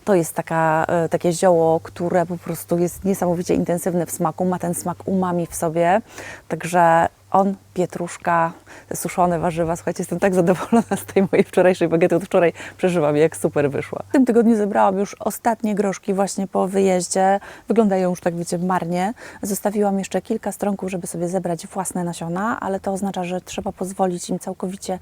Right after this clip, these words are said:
obeschnąć. Nie można zbierać ich takich wilgotnych. Także teraz mam nadzieję, że będzie ten suchy tydzień. E, stronki obeschną i będę mieć ziarenka na przyszły rok do wysiania. Jak już sobie mówimy o zbiorze nasion, to słuchajcie, teraz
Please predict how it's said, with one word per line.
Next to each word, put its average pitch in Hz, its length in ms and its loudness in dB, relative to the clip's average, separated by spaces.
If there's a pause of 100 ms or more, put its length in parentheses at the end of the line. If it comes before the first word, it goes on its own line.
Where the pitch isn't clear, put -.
(320)
obeschnąć. 190 720 -2
Nie 196 100 0
można 185 260 -4
zbierać 175 360 -4
ich - 60 -16
takich 165 300 -10
wilgotnych. - 420 -8
Także 175 420 -2 (300)
teraz - 200 -8
mam 180 140 -4
nadzieję, 165 300 -2
że 156 80 0
będzie 156 200 -2
ten 156 160 -2
suchy 214 260 -2
tydzień. 175 320 -2 (420)
E, 175 180 -4
stronki 185 500 -4
obeschną 185 680 -2
i 233 120 0
będę 165 280 -4
mieć 156 240 -4
ziarenka 160 500 -4
na 311 220 -2
przyszły - 340 -8
rok 160 160 -6
do - 100 -10
wysiania. - 460 -14 (140)
Jak 269 120 -2
już 208 120 2
sobie 208 200 2
mówimy 202 340 2
o 185 40 -2
zbiorze 190 400 0
nasion, 202 420 0 (120)
to 190 280 0
słuchajcie, 180 400 -10
teraz 190 280 -2